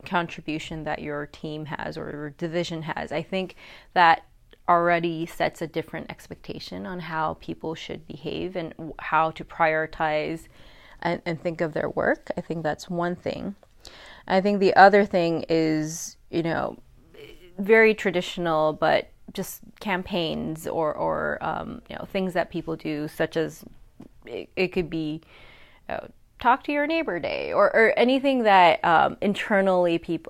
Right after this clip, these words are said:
H R departments have, have been trying out to influence behavior, uh, in a certain way, right? Um, so I think there's, those traditional methods are obviously good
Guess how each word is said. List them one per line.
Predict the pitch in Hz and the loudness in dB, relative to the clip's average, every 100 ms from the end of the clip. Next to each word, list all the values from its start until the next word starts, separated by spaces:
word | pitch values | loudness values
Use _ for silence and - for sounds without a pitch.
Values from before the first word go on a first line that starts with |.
| - | -2
H | 170 - | -2 0
R | 170 | -2
departments | 165 - 170 165 160 156 165 - | -2 -2 0 0 -2 -4 -6 -6
have, | 165 170 160 160 156 | -8 -2 0 -2 -6
have | 175 170 156 | -4 -4 -4
been | 170 | -6
trying | 165 - 170 160 165 | -6 -4 -2 -2 -4
out | 160 175 175 - | 0 2 2 2
to | - 165 | -4 -2
influence | - 196 - 185 175 | -2 -4 -4 -6 -6
behavior, | - 156 156 147 139 175 - - - - | -8 -6 -6 -4 -4 -6 -8 -20 -20 -4
uh, | 165 160 | -2 -2
in | 165 | -4
a | 165 | -4
certain | 165 - - | -6 -8 -10
way, | - - - - | -12 -14 -18 -16
right? | - - - - | -12 -10 -12 -10
Um, | 170 165 160 | -2 -2 -2
so | - 180 | 0 2
I | 170 | 2
think | 220 220 202 | 0 -2 0
there's, | 185 170 165 - | 2 2 0 -4
those | 175 185 | 0 0
traditional | 180 185 170 - 170 | -2 -6 -6 -6 -6
methods | 160 - - - | -6 -8 -8 -4
are | - | 0
obviously | 165 165 175 - | 0 0 -4 -6
good | 160 - 170 165 156 | -8 -4 -4 -4 -6